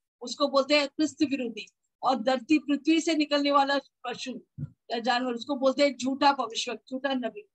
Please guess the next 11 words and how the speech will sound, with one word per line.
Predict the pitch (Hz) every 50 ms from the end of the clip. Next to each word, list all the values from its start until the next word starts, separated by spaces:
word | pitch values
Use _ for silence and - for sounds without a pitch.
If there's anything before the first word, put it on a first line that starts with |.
| _ _ _ _ _ _ _ _ _ _ _ - - - _ _ _ _ -
ये | 285 311
तीनों | 311 - - 320 330 349 320 320 359 349 339 320 330 415 440 - _ _ _ _ _ _ _ _ _ _ _ _ _ _ _ - - -
परमेश्वर | 220 226 - - 233 233 269 302 294 - -
की | 302 302 269
योजना | 254 247 - 262 269
को, | 269 - - 294 294
अ, | 285 - _ _ _ 185 214 220 220 214 214 208 208 214 214 214 214 214
रोकेंगे, | 240 262 262 262 - 302 302 302 262 233 208 - - _ _ _ _ _ 233
मैन | 247 285 339 359
oppose | 311 - 240 226 - - 311 320 320 311
करेंगे, | - 294 269 226 220 214 196 -